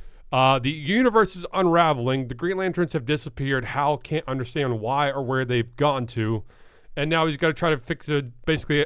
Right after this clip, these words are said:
a giant hole, kind of Doctor Who-esque, a giant hole in the universe before he can get back to searching for the Green Lanterns.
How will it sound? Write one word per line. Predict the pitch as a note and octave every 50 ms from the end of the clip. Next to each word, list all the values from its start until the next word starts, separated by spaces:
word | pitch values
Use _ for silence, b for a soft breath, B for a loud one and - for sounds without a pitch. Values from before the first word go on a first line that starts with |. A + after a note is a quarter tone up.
| - -
a | C#3
giant | A#2+ A#2 C#3 C#3 C#3 C#3+ C3+ A2
hole, | A2 C#3 C3 B2 A#2+
kind | A#2 - C#3 C3 B2
of | A#2 G#2+ - -
Doctor | C#3+ G#2+ G#2 - - C3
Who-esque, | A2+ B2+ B2+ B2+ B2+ A#2 A2+ A2+ - - - - b b b b b b b
a | C3
giant | A#2+ A2 C#3+ D3+ D3 D3+ C#3 A#2+
hole | C3 C#3+ C#3+ D3+
in | C3+ C3
the | A#2+ A2+
universe | A2+ B2+ C3+ B2+ A#2+ G#2+ A2+ A2 A2
before | - C3+ A#2+ - C#3 B2+ A#2+
he | A#2+
can | A#2+ A#2+ A2
get | A2 B2+ A#2
back | A#2 A#2+ A2+ -
to | -
searching | - - B2 A2+ - A2+ A2+ G#2+
for | - - A#2 A2
the | - A#2+
Green | A2 - G#2 G#2 G#2
Lanterns. | G#2 G#2 F#2+ - F#2+ E2+ D#2+ - -